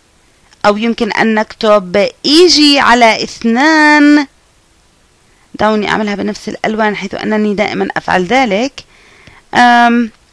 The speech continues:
بالتالي يمكن أن نكتب، آه، يمكن أن نكتب نصف إي جي، إي جي يساوي،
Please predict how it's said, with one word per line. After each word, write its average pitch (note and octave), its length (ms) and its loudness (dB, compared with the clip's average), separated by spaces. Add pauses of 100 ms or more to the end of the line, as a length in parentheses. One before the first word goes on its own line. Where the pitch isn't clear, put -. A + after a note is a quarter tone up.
(280)
بالتالي B3 540 2
يمكن B3+ 300 -2
أن A#3+ 200 0
نكتب، A#3 480 0 (420)
آه، G3 300 -4 (120)
يمكن A3+ 440 -4
أن F#3 360 -2
نكتب F3+ 580 -4 (160)
نصف A#3 840 -2 (800)
إي D4+ 300 4
جي، A#3 580 -2 (1700)
إي F#3+ 340 -2
جي C4+ 720 -2 (1500)
يساوي، B3 840 2